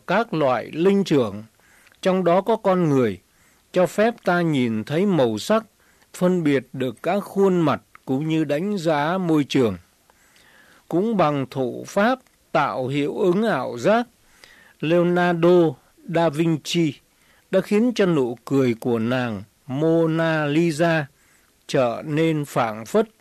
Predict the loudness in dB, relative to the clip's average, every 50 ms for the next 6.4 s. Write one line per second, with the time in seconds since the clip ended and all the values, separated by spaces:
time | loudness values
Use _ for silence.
0 | _ _ _ -8 -2 -2 0 0 -2 -4 -4 0 2 2 2 2 0 -4 -10 _
1 | _ _ _ _ _ _ _ -20 _ _ _ _ _ _ _ _ _ _ _ _
2 | _ _ _ _ _ _ _ _ -6 -4 -2 0 2 2 0 2 2 2 2 0
3 | 0 0 2 2 4 2 2 2 0 2 2 2 0 0 -2 -4 _ -20 _ _
4 | _ _ _ -6 -2 -2 -2 0 0 0 0 0 0 0 0 0 2 2 0 0
5 | 0 2 4 4 4 4 4 4 2 2 2 0 -2 -2 -2 -2 -2 -4 -2 0
6 | 0 0 2 0 0 0 0